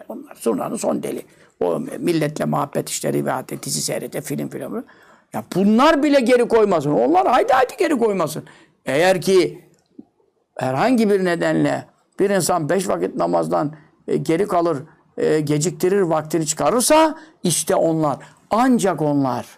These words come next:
Hüm var orada, zamir-i fasıl, o da tehdit getiriyor. Dünyalarını da ahiretlerini de kaybetmiş kimselerdir. Husrana uğramış yani, büyük zarar. Böyle bir zarar yok. İşte bu da neden kaynaklıdır?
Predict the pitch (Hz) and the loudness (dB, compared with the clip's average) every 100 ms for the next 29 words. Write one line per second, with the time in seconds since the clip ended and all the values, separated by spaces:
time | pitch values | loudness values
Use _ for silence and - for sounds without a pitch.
0 | _ _ _ _ _ _ _ _ - 165 | _ _ _ _ _ _ _ _ -6 -2
1 | 175 143 147 147 160 147 151 151 151 139 | 0 0 0 -2 -4 -2 -4 -4 -6 -4
2 | - 151 175 - - - - - 240 - | -4 -2 -4 -4 -6 -6 -6 -6 -6 -2
3 | - 240 _ _ _ _ _ _ 185 202 | -2 -2 _ _ _ _ _ _ -2 0
4 | 196 190 185 185 180 180 233 220 185 - | 2 2 2 2 0 0 -2 0 0 0
5 | 165 180 175 185 180 165 - 170 175 185 | -2 0 0 0 0 -2 -2 -2 0 -2
6 | 233 311 330 339 339 - _ _ - - | 2 4 6 6 2 -12 _ _ -14 -4
7 | 175 247 185 151 151 - - - - - | 2 2 2 -2 -4 -8 -10 -10 -14 -16
8 | - - _ - _ _ _ _ _ - | -14 -16 _ -20 _ _ _ _ _ -4
9 | 185 - 196 190 190 214 160 135 117 - | -2 0 2 2 4 2 2 -2 -4 -6
10 | 131 110 214 285 - 143 - - - - | -8 -2 2 2 0 -4 -6 -12 -20 -20
11 | - _ - 165 233 226 208 190 185 190 | -20 _ -2 2 4 4 2 2 2 4
12 | 214 220 196 196 202 202 202 202 202 - | 4 4 4 6 6 6 6 4 -2 -20
13 | _ _ _ - 190 - _ _ _ _ | _ _ _ -20 -20 -20 _ _ _ _
14 | _ _ _ - _ _ - 123 156 170 | _ _ _ -20 _ _ -12 -6 -4 -2
15 | 175 190 170 147 135 135 185 | 0 0 -2 -4 -4 -4 -4